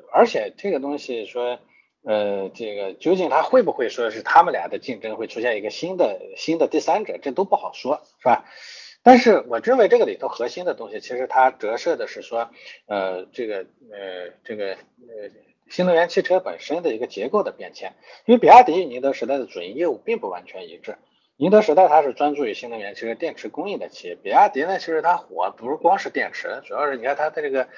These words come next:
呃，呃，新能源车有，包括像它的混动车现在卖的特别火，对不对？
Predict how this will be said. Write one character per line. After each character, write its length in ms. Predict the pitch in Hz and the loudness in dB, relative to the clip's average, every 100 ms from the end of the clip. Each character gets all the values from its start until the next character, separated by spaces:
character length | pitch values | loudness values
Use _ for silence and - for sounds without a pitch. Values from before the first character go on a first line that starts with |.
| - - - | -20 -20 -14
呃， 480 | 117 110 107 104 101 98 | -6 -4 -4 -8 -12 -16
呃， 180 | 101 101 | -12 -12
新 160 | - 139 | -8 -6
能 120 | 139 | -4
源 180 | 131 135 | -4 -6
车 380 | - 139 135 120 | -4 -2 -2 -4
有， 160 | 127 _ _ | -10 _ _
包 160 | 156 175 | 6 6
括 100 | 143 | 6
像 160 | 135 | 0
它 120 | 139 | -2
的 120 | 127 131 | -2 -6
混 200 | 101 90 | -8 -10
动 180 | 147 | -10
车 120 | - 143 | -6 -6
现 40 | |
在 80 | 143 | -4
卖 180 | 156 131 | -4 -4
的 60 | |
特 140 | - 180 | -6 -6
别 120 | 98 | -6
火， 240 | - 101 - | -8 -18 -12
对 80 | |
不 80 | 110 | -8
对？ 100 | 98 | -8